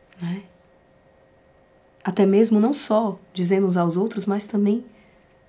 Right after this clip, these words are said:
no coração, que ele estaria blasfemando, porque só Deus tem poder para perdoar pecados. Então Jesus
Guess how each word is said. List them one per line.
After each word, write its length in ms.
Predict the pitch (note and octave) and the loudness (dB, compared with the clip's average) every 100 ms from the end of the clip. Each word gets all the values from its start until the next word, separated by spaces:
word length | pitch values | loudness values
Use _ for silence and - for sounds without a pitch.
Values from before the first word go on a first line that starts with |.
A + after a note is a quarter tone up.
| _ _ _ _ _ _ _ | _ _ _ _ _ _ _
no 100 | G3 | -8
coração, 640 | F#3 G#3+ G#3+ - E3+ D#3+ E3 _ _ _ _ _ _ _ | -4 -6 -2 -2 -2 -6 -10 _ _ _ _ _ _ _
que 120 | - G3 | -10 -4
ele 80 | |
estaria 380 | G3 - G3+ A#3 | -4 -4 -4 -4
blasfemando, 580 | A#3+ F3+ - F3 E3+ F3 | -4 -4 -2 0 -2 -2
porque 240 | F3 F3+ | -6 -4
só 200 | G#3 - | -4 -4
Deus 260 | G#3+ B3 A#3+ | -6 -8 -8
tem 140 | B3 | -8
poder 420 | A#3 A3+ F3+ G3 A3 | -8 -6 -4 -6 -6
para 220 | F#3 F3 | -10 -10
perdoar 500 | F3+ E3+ E3+ E3+ E3 | -8 -6 -6 -8 -10
pecados. 760 | F3+ F3 - F3 F3 - - - _ _ - - - - - _ _ _ _ _ - | -14 -14 -14 -16 -12 -12 -12 -16 _ _ -20 -20 -20 -20 -20 _ _ _ _ _ -10
Então 260 | F3+ B3+ | -6 -4
Jesus 720 | B3 A3+ A3+ B3+ - - - | 0 0 0 0 0 0 -4